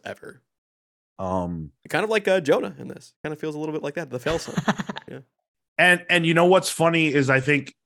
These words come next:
Speaker 2: in a weird way, Jonah serves, serves a similar purpose to Ziggy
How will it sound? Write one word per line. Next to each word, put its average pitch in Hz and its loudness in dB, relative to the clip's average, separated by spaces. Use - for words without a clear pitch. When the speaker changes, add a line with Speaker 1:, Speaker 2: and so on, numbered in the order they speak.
Speaker 2:
in 131 -2
a 120 -2
weird 151 2
way, 147 4
Jonah 127 2
serves, 117 0
serves 127 2
a 101 -8
similar 104 -2
purpose - -14
to 110 -4
Ziggy 76 -12